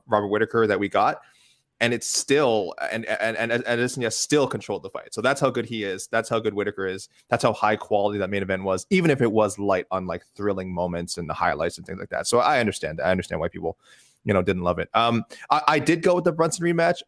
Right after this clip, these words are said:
only because I've been pushing for Vettori Strickland pretty hard. I think I probably mentioned it on more than one show. They are friends, but I think they'd put that aside if it was, like, a, a good main event opportunity, a title shot was promised, something like that. It, it'd be promised to Strickland,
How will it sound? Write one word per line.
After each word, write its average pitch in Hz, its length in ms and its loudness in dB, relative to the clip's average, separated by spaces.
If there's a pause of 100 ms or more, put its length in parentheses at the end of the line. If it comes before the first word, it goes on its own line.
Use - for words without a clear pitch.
only 175 320 4
because 131 640 2 (100)
I've 110 180 2
been 110 160 -4
pushing 120 600 0
for 110 280 0
Vettori 113 440 -2
Strickland 117 420 -4
pretty 120 240 -6
hard. 113 320 2
I 101 60 -2
think 104 160 -4
I - 20 2
probably 104 460 -2
mentioned 104 340 -6
it 92 40 -2
on 90 100 -4
more 98 180 -2
than 107 100 -4
one 104 140 -2
show. 113 340 0 (520)
They 117 100 6
are 127 160 4
friends, 135 540 2
but 104 100 -2
I 104 60 2
think 110 180 -6
they'd 107 160 0
put - 120 -10
that 98 120 -4
aside 95 380 0
if - 80 -12
it 98 40 -8
was, 95 140 -8
like, 92 140 -8
a, 92 180 -6
a 104 80 -10
good 101 240 -4
main 98 140 -6
event 95 240 -6
opportunity, 92 560 -4
a 87 60 -2
title 98 260 2
shot - 180 0
was 98 140 -2
promised, 90 400 2
something 90 160 -6
like 87 300 2
that. 98 60 -8
It, - 120 -8
it'd 127 100 2
be 113 80 4
promised 113 280 2
to 104 40 -4
Strickland, 95 400 0